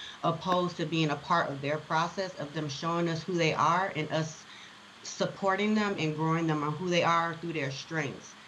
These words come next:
Um, and I think when I came to public school, it was more about what your weaknesses are. We're focused on that because that's what we need to grow.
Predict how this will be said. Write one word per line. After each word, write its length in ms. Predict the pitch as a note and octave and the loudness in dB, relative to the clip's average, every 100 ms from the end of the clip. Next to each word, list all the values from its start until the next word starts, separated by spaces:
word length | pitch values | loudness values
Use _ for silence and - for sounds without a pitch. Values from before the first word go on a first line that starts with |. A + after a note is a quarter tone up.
| - - - - | -20 -20 -14 0
Um, 300 | D#3 D3 C#3+ | 2 2 0
and 120 | D3+ | -2
I 60 | |
think 300 | D3+ - E3+ | -2 -4 -6
when 100 | D#3+ | -2
I 40 | D3+ | -4
came 240 | - D#3 | -2 -4
to 100 | D#3 | -4
public 320 | - E3+ D3+ | -2 -2 -2
school, 500 | C#3+ - F#3+ F#3 E3+ | -6 -4 -2 0 2
it 100 | C#3+ | 2
was 140 | D3 C#3+ | 0 0
more 200 | D3+ D3+ | 2 2
about 460 | C#3 C#3 - - - | 4 2 2 -2 -12
what 360 | - C#3 D#3 | -6 -2 0
your 100 | D#3 | 0
weaknesses 480 | C#3 E3+ F#3 G#3 B3 | 0 2 0 0 2
are. 300 | A#3+ B3 B3 | 4 4 2
We're 160 | D#3+ C3+ | 0 -4
focused 340 | F3 E3+ F3+ | -4 -4 -6
on 180 | E3+ D#3 | -2 -2
that 260 | E3 G#3 - | 0 -2 -4
because 180 | C3+ C#3 | -8 -4
that's 180 | D3 F3 | -4 -4
what 100 | D#3 | -2
we 100 | D#3+ | -2
need 160 | D3+ | -2
to 80 | D#3 | -4
grow. 420 | D3 D#3 F#3+ G#3 | -2 2 2 0